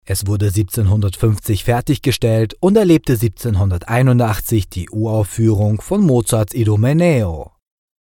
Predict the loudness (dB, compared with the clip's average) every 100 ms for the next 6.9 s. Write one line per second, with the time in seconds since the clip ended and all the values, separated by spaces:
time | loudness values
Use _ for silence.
0 | _ _ _ -6 -4 -2 -2 -2 -2 -2
1 | 0 2 2 0 -2 -2 -2 -2 -2 -2
2 | -4 -6 -2 0 0 0 -4 -2 -2 -2
3 | -2 -2 -2 -2 _ -10 -6 -6 -6 -4
4 | -4 -4 -4 -2 -2 -2 -2 -2 -2 -10
5 | -10 -4 -4 -4 -6 -4 -4 -4 -2 0
6 | 2 2 2 0 -2 -2 -2 -4